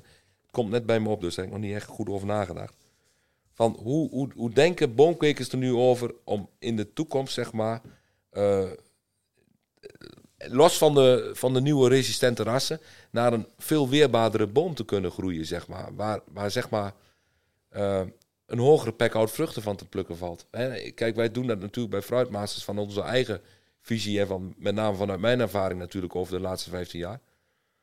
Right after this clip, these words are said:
Maar ja, ik voel me wel eens een roepen in de woestijn, zeg maar. Dat ik denk van, eh, en dat, boomkwekers, eh,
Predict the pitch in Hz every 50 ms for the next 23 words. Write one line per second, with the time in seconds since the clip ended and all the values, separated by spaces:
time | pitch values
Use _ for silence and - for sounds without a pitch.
0 | _ _ _ _ _ 104 110 113 92 - - _ _ - 120 110 95 87 - -
1 | _ _ _ _ _ _ _ 101 - - - - - 127 117 101 104 110 113 113
2 | 107 123 123 131 139 - 127 127 127 127 127 123 127 - - 143 135 107 85 76
3 | 85 82 - 90 87 85 - 92 92 92 98 101 95 - - 98 98 95 95 95
4 | 92 95 95 - _ _ _ _ _ _ _ _ 113 110 104 87 - _ _ _
5 | _ _ _ _ 104 101 123 127 123 - 113 98 104 110 - - - - -